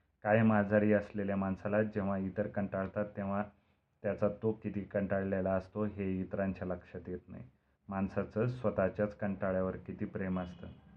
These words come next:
"मग सिनेमाचं काय?" मनोरमेने पुन्हा विचारलं. "No money," अरविंद म्हणाला. "मी तुम्हाला लोन देते, मग त्याचीच तिकीटं काढा." "तिकीटं मीच काढणार, एक तारखेला पैसे द्यावे लागतील."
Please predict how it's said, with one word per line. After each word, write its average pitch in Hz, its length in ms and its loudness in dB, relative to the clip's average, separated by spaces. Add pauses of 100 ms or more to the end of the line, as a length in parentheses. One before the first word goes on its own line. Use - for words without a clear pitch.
(100)
"मग 123 180 4 (1120)
सिनेमाचं 117 460 6
काय?" 85 260 -4 (240)
मनोरमेने 98 600 0
पुन्हा 92 340 -4
विचारलं. 87 440 -6 (380)
"No 104 80 2
money," 98 320 4 (420)
अरविंद 98 360 0
म्हणाला. 90 360 0 (840)
"मी 101 340 0 (120)
तुम्हाला 95 340 0
लोन 95 520 2
देते, 87 360 -6 (320)
मग 104 140 -2 (500)
त्याचीच 98 420 -6
तिकीटं 90 320 -10
काढा." 82 220 -8 (460)
"तिकीटं 107 300 2
मीच 113 300 6
काढणार, 110 460 2 (140)
एक 110 260 -4
तारखेला 98 360 -2
पैसे 95 380 -6
द्यावे 90 240 0
लागतील." 87 380 -8